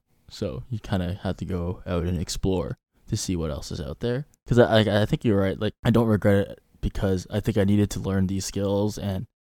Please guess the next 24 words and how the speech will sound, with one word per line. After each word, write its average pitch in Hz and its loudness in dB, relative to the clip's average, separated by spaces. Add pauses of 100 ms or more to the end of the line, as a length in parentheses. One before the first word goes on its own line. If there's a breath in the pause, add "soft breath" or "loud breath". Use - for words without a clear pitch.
(200)
kinda 95 -6
train 101 2
my 95 2
s-, - -2
way 101 2
of 95 4
thinking, 123 -4
and 101 0
then 98 0 (120)
being 95 0
in 92 -2
consulting, 87 -8
you 98 -2
really 95 -4
go 92 -4
through 92 -4
that 90 -6
boot 101 0
camp - -4 (440)
to, 98 -2
like, - -10
refine 98 -4 (120)
your 101 -8
shit. 104 -6